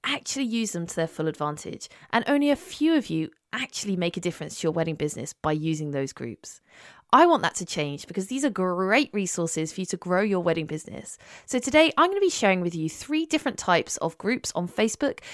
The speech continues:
that you can use and access, what the pros and cons are of all of them, and how you can better use them to grow your wedding business and get in front of the right audience. So let's get straight into it and talk about the three different communities that are available to you.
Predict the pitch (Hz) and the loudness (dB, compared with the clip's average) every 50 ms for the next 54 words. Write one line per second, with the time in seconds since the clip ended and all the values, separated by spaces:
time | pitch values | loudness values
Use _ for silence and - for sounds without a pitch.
0 | - - - 269 302 311 - 330 285 247 233 269 285 294 302 285 - - - 175 | -8 -4 0 0 0 2 4 4 4 6 6 6 8 8 6 4 4 0 0 0
1 | 170 - _ 170 185 - - - - 156 143 147 - - - - - - - _ | 0 0 _ 2 2 2 0 -4 -2 0 0 0 -2 -6 -10 -16 -20 -20 -20 _
2 | _ _ _ - 220 - 185 - - - 294 294 294 302 294 - 208 202 - - | _ _ _ 2 2 2 2 -2 4 6 8 8 8 6 4 2 -2 -4 -4 0
3 | - 220 214 214 202 - - 170 165 165 156 - 160 - - 220 247 302 320 311 | 0 0 2 0 -2 0 2 4 6 6 6 4 2 -2 -2 2 2 2 4 4
4 | 339 349 359 370 - - - - - - 294 285 - - 302 320 359 349 349 349 | 2 2 2 0 -4 -10 -18 -10 -4 -2 -2 -2 0 4 6 6 6 6 4 4
5 | 294 269 247 - 285 277 - - 311 262 262 262 240 - 202 185 185 - 254 214 | 2 0 0 0 -2 -2 0 0 2 4 4 2 4 2 2 0 0 -2 -4 -6
6 | - 208 240 254 302 311 302 226 220 226 226 214 190 180 170 - - 107 107 - | 0 4 4 6 6 6 6 6 6 4 4 4 0 0 -2 -2 -4 -6 -6 -8
7 | - - _ 196 196 185 - - - - 262 269 - - 190 165 151 - 160 160 | -10 -8 _ -6 -6 -2 0 0 2 2 0 -2 0 2 2 2 2 0 -6 -6
8 | - 160 156 156 160 156 147 - - _ _ _ _ _ - 151 147 143 - 110 | -6 -6 -2 0 2 2 2 0 -4 _ _ _ _ _ -4 -4 -4 -4 -4 -8
9 | - - - - - - - _ _ _ _ _ _ - - 208 - - 254 277 | -10 -14 -18 -20 -20 -20 -20 _ _ _ _ _ _ 2 4 4 6 6 4 2
10 | - - 339 294 - - - 254 220 - 180 180 175 - - 160 151 - - - | 0 -2 -2 -2 -2 0 2 2 2 4 2 0 -2 -2 0 0 0 0 -2 -8
11 | - - - - 214 - 262 262 - 269 - - 190 - - - 262 269 247 294 | -14 -4 0 0 2 2 2 4 6 6 6 6 2 -4 -4 -2 -2 0 0 0
12 | 277 269 - - - 240 202 180 170 - - 170 165 175 170 - 160 160 165 156 | -2 -2 -6 -4 -2 0 0 0 0 -2 -4 -4 -2 -2 -2 -2 0 0 0 0
13 | 151 156 - 156 151 - - - 135 123 117 107 - | 0 0 -2 -4 -6 -6 -6 -6 -6 -6 -6 -10 -14